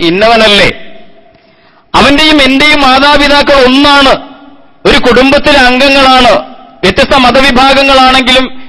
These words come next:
വ്യത്യസ്ത ചിന്താധാരകളിൽ എത്തിപ്പെട്ടിട്ടുണ്ടെങ്കിലും, വീക്ഷണ വൈജാത്യങ്ങളുണ്ടെങ്കിലും, ഇതൊക്കെ വ്യത്യാസങ്ങളുള്ളപ്പോഴും ഞങ്ങൾ ഒരു കുടുംബമാണ്, ഒരു ഫാമിലിയാണ്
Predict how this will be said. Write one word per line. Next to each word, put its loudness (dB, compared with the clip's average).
വ്യത്യസ്ത 0
ചിന്താധാരകളിൽ 0
എത്തിപ്പെട്ടിട്ടുണ്ടെങ്കിലും, -2
വീക്ഷണ 0
വൈജാത്യങ്ങളുണ്ടെങ്കിലും, 0
ഇതൊക്കെ 0
വ്യത്യാസങ്ങളുള്ളപ്പോഴും 0
ഞങ്ങൾ 0
ഒരു 0
കുടുംബമാണ്, 0
ഒരു 0
ഫാമിലിയാണ് 0